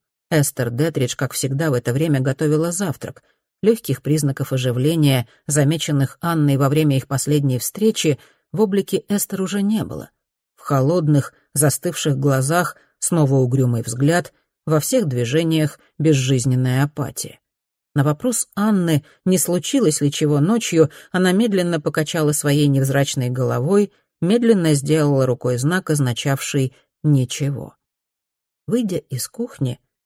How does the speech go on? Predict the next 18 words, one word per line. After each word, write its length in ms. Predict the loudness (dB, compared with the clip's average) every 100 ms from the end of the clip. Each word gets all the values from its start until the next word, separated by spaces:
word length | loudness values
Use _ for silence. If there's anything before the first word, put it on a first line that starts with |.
| _
в 60 | -4
саду 320 | -2 -2 -4
перед 320 | -4 -4 -4
домом, 400 | -2 0 0 -2 _ _ _ -2
Анна 380 | 0 0 0
увидела 440 | 2 2 0 0 0
Джулиуса. 680 | -4 -6 -6 -8 -8 -10 -10 _ _ _ _ _
Она 260 | -2 -2 -2
пошла 360 | -6 -4 -6
к 100 | -4
нему. 260 | -6 -8 -10 _ _ _ _ _ _ _ _ _ _ _
«Полагаю, 420 | -2 0 4 4
я 120 | 4
должен 380 | 4 2 2 0
поблагодарить 640 | 2 2 2 2 0 -2
вас 180 | -2 -2
за 140 | -2
заботу. 520 | -2 -2 -2 -4 -6